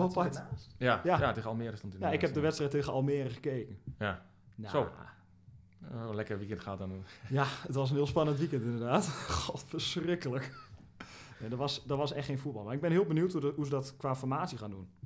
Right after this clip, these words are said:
Speaker 2: Omdat, omdat je inderdaad met vijf verdedigers tegenover twee aanvallers komt te spelen.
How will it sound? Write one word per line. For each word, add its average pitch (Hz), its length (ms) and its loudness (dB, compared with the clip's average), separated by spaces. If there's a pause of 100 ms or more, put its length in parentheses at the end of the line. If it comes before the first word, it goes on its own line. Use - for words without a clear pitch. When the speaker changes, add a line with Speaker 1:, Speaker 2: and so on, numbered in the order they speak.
(840)
Speaker 2:
Omdat, 123 220 0
omdat 135 260 2
je 139 60 0
inderdaad 131 300 4
met 131 140 -2
vijf 143 240 2
verdedigers 131 460 0
tegenover 123 380 -2
twee 123 200 -2
aanvallers 117 360 -6
komt 87 140 -10
te - 60 -14
spelen. 85 300 -10